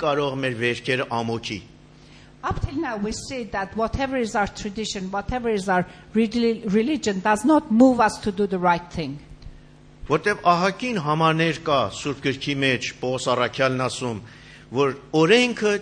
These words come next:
Speaker 1: չկարողացավ մեզի հասացնի այն աստիճանի, որ Աստված էր ուզում և պահանջում մեզնից։
Speaker 2: Because we read in different parts of the Bible, we read the teachings of, uh, Apostle Paul,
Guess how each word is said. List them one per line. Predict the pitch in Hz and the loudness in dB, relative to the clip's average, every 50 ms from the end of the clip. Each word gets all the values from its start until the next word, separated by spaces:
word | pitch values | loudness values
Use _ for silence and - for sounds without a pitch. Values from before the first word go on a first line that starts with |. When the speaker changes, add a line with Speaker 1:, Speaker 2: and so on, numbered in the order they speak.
| - - | -4 -6
Speaker 1:
չկարողացավ | - - - 170 170 160 160 156 151 156 151 151 - 196 220 208 165 139 139 | -8 -6 -4 0 0 2 2 2 2 2 0 0 0 0 0 0 0 0 -2
մեզի | 139 131 131 139 117 104 | -4 -4 -4 -4 -2 0
հասացնի | 120 120 120 - - 143 135 - - - 165 180 185 180 - - - - - - - - 226 | 0 0 0 0 -2 -2 -2 -2 -4 -4 -4 -4 -6 -6 -8 -14 -20 -20 -20 -8 0 2 4
այն | 233 226 214 196 - 151 | 4 4 2 2 2 2
աստիճանի, | 156 143 - - - 160 139 147 151 165 196 214 | 2 2 0 -2 -4 -2 0 0 0 0 2 2
որ | 202 214 - - 147 | 0 0 0 0 -2
Աստված | 147 139 - - - 160 190 190 170 - 147 | 0 -2 -4 -6 -2 0 0 0 2 0 -2
էր | 131 127 135 - - - 147 143 | -4 -4 -6 -12 -10 -4 -2 -2
ուզում | 143 120 135 170 185 170 143 | 0 0 0 0 0 0 0
և | 135 120 107 - | -2 -4 -2 -2
պահանջում | 120 107 104 107 107 107 107 120 107 104 95 | -2 -2 0 -2 -2 -4 -4 -6 -8 -6 -8
մեզնից։ | 92 90 85 85 82 - - - - - | -8 -10 -10 -12 -14 -16 -16 -16 -8 -6
Speaker 2:
Because | 214 214 - 254 240 226 - | -6 0 2 2 2 4 2
we | 226 233 226 | 0 0 2
read | 208 208 220 240 240 240 240 | 2 2 2 0 0 0 -2
in | 220 202 196 | -2 -2 -2
different | 190 - - - 359 311 285 | -2 -4 -4 -2 -2 -2 0
parts | - 262 226 208 - - | 2 2 2 2 0 -2
of | 208 185 - | -6 -6 -8
the | - 202 | -10 -8
Bible, | 175 196 190 190 185 196 185 175 | -6 -4 -4 -4 -4 -4 -4 -4
we | 165 185 180 175 170 156 | -4 -4 -4 -4 -6 -6
read | 170 160 185 214 208 214 | -6 -4 -2 -4 -2 -4
the | 202 | -6
teachings | 185 - - 254 254 - 254 220 202 - | -6 -4 -4 -4 -4 -4 -4 -4 -4 -2
of, | 208 190 175 - - | -2 -2 -2 -2 -4
uh, | 190 180 165 - | -4 -4 -2 -2
Apostle | - 175 - - 233 220 - - 196 175 | -2 -2 0 2 2 2 2 -2 -4 -4
Paul, | - - - 262 247 226 | -4 -2 2 2 4 4